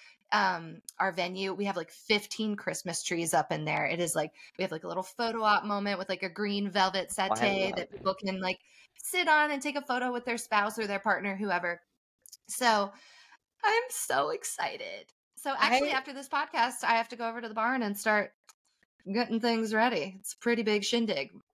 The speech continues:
Speaker 1: We've
Speaker 2: I
Speaker 1: got,
Speaker 2: love
Speaker 1: like,
Speaker 2: that.
Speaker 1: centerpieces on the tables. It's just
Speaker 2: You're doing it up.
Speaker 1: it's a really big deal. Yeah. I really like to celebrate my employees in that way. And last year we got really good feedback. Like, I had so many people that were like, "I've never had a work holiday <laughs> party before."
Speaker 2: Oh,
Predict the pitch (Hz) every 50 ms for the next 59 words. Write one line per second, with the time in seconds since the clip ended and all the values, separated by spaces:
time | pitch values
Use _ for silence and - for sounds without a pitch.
0 | _ _ 190 208 202 - 202 - 196 190 185 - 185 185 - - - - 285 269
1 | 262 269 262 262 - - 262 262 254 - 254 247 233 240 214 202 190 175 196 -
2 | - - 269 285 269 262 233 240 240 240 226 226 220 208 - 226 220 214 - -
3 | - _ _ _ _ _ _ _ _ _ 214 208 190 208 196 185 170 160 160 156
4 | 202 202 - 277 269 330 349 311 294 233 233 226 - 202 185 - - 117 123 131
5 | - - _ _ _ 233 247 214 147 - - - _ 233 240 254 247 254 254 247
6 | 254 269 277 269 226 196 196 - 208 196 - 180 165 160 156 151 156 127 117 -
7 | - 185 175 175 190 202 - 339 403 440 392 285 262 247 233 208 220 220 214 208
8 | 214 208 208 208 - - 226 214 202 196 185 175 185 190 180 175 170 175 - 170
9 | 170 160 170 160 160 - 160 156 - 156 160 165 160 - - 160 160 160 160 156
10 | - - - - - - 113 - - - 139 - - - _ _ _ _ _ _
11 | _ _ _ _ - 302 302 - 403 415 381 381 359 294 269 294 339 415 453 427
12 | 403 339 285 269 311 349 349 349 - - 285 302 330 359 339 302 277 311 311 311
13 | - 262 277 294 285 - - 359 349 349 - 202 - - _ 240 - - - -
14 | 214 254 339 453 - - - - 226 - 392 415 403 392 381 370 349